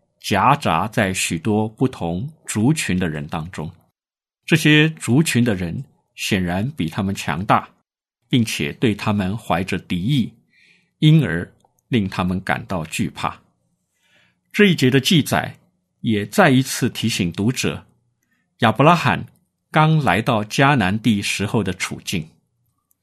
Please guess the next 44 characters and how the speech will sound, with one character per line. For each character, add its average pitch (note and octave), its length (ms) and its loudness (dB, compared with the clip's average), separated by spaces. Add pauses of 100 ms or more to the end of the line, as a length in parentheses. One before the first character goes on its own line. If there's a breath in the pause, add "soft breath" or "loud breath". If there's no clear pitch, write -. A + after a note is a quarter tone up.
(320)
而 A#2 180 0
后 A3 220 4
来 A2+ 320 2 (420 soft breath)
摩 B2+ 180 4
西 D#3+ 280 2
打 B2 200 2
发 B2+ 200 0
探 C3 320 2
子 - 280 -10 (380)
从 A2+ 280 -2
旷 D#3 340 2
野 F#2+ 300 -6
上 A#2 300 0
到 G2+ 160 0
迦 C#3+ 240 2
南 G#2+ 200 0
地 G#2+ 200 2
去 G#2+ 220 -4
窥 D3+ 300 0
探 B2+ 240 -2
那 A2+ 180 2
地 G#2+ 200 0
的 F2 80 -6
时 - 160 -6
候， - 360 -6 (560 soft breath)
他 C3+ 160 4
们 A2+ 360 2
也 G#2 160 2
感 E2+ 260 -2
受 G#2+ 240 0
到 G2+ 280 0
相 C3+ 440 2
同 F#2+ 200 -6
的 E2+ 100 -6
惧 F#2+ 260 -4
怕。 - 300 -10 (1120)
从 C#3+ 340 2
这 A3+ 140 2
一 E3 100 6
节 A#2 180 2
经 D#3+ 260 4
文 A#2+ 340 0 (500)
以 A2+ 160 2
及 A#2+ 520 2